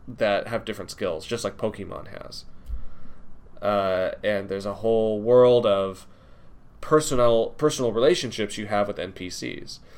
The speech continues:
So when you talk to an N P C on a different day, they'll be at a different spot. You know, sometimes Chie, Chie is at the,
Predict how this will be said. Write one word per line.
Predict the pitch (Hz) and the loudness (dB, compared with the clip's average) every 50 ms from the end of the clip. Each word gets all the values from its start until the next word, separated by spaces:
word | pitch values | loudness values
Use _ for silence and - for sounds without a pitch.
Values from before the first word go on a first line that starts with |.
| - - - - - | -18 -18 -20 -20 -18
So | - - - - 104 101 | -14 -8 -2 0 0 0
when | 98 98 | 0 -2
you | 101 101 | -4 -6
talk | 101 120 120 123 120 | 0 0 0 0 0
to | - 123 | -2 -4
an | 110 | -4
N | 107 104 | -4 -6
P | 101 107 104 | -6 -6 -6
C | 98 - - 156 143 | -6 -4 -2 0 0
on | 120 107 | 0 0
a | 104 104 | 0 -2
different | 95 110 101 98 98 101 | -4 -6 -8 -8 -10 -2
day, | - 117 120 120 113 107 | 0 2 4 4 4 2
they'll | 101 104 104 101 | 2 0 0 0
be | 101 107 104 101 | 0 -2 -2 -2
at | 92 | -2
a | 92 | -4
different | - - 101 - 82 78 - | -6 -8 -12 -12 -10 -12 -12
spot. | - - - 123 123 123 123 - - - - - - - - - - - - - | -8 0 2 4 6 6 4 2 -2 -10 -16 -14 -14 -14 -12 -14 -14 -14 -14 -12
You | 120 101 | -10 -6
know, | 90 90 90 | -6 -6 -6
sometimes | - - 117 110 104 117 110 104 101 101 104 - | -4 -4 -6 -4 -2 -4 -2 -2 -2 -4 -8 -12
Chie, | - - - 117 104 104 104 101 101 - | -12 -4 -2 0 2 2 0 0 -4 -6
Chie | - - - 131 139 107 104 104 | -8 -4 0 2 2 4 4 2
is | 101 98 | 0 -2
at | 98 95 - | -4 -4 -4
the, | 95 | -4